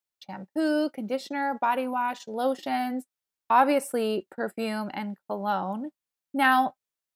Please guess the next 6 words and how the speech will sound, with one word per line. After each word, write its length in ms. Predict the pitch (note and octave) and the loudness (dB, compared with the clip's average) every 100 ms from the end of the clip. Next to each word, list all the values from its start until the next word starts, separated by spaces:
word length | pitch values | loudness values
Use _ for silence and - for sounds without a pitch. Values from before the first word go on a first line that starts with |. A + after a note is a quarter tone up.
| _ | _
these 280 | A3+ D4+ F4+ | 2 4 4
are 220 | G4 G4 | 2 2
labeled 720 | C4+ G#3+ G#3+ A3+ A3 G3+ G3+ - | 0 0 0 0 -2 -2 -4 -8
in 280 | F#3+ G#3 G3+ | -6 -6 -8
some 560 | - G3+ G3 F#3+ G3 - _ - | -8 -6 -4 -6 -8 -12 _ -12
things, 600 | G3 G#3+ E4+ G4 - | -10 -6 -6 -8 -12